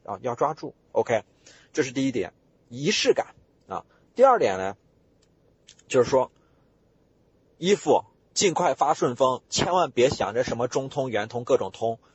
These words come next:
啊，尽快发顺丰，能今天晚上发就今天晚上发，别往第二天拖啊。我们的目的是让用户在双十一成交之前把衣服拿到手。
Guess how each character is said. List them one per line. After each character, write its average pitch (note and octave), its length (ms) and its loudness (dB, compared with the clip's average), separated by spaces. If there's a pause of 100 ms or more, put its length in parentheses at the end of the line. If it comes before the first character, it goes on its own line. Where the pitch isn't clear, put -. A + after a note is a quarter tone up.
(220)
啊， A2 200 0
尽 F3+ 220 -4
快 - 180 -4
发 C#3+ 200 0
顺 B2 200 -6
丰， A#2 240 -2 (1040)
能 D3+ 260 -2
今 G#3+ 140 2
天 G#3+ 140 2
晚 A#2+ 140 2
上 C#3+ 160 0
发 D3 160 0
就 D3 100 -4
今 D#3 160 -6
天 D#3+ 160 0
晚 F#2+ 140 0
上 G#2+ 80 -6
发， A#2 180 0
别 C3 160 0
往 A#2+ 140 0
第 A#2 100 -4
二 G2 140 -2
天 F#2+ 180 -12
拖 F#2 340 -12
啊。 F#2+ 220 -10 (1000)
我 C#3+ 200 6
们 G3+ 220 4
的 F#3 100 6
目 G3 260 8
的 G#2 200 -6
是 - 160 0
让 D3 200 4
用 E3 280 4
户 D3 260 2
在 B2 420 0
双 E3 360 2
十 C#3+ 180 -6
一 D3+ 200 -2
成 A#2+ 300 -8
交 C#3+ 220 4
之 D3 160 -4
前 A2 220 -6
把 G#2 160 -2
衣 C3+ 100 -8
服 B2 140 -8
拿 G#2+ 160 -4
到 A2 120 0
手。 - 200 -10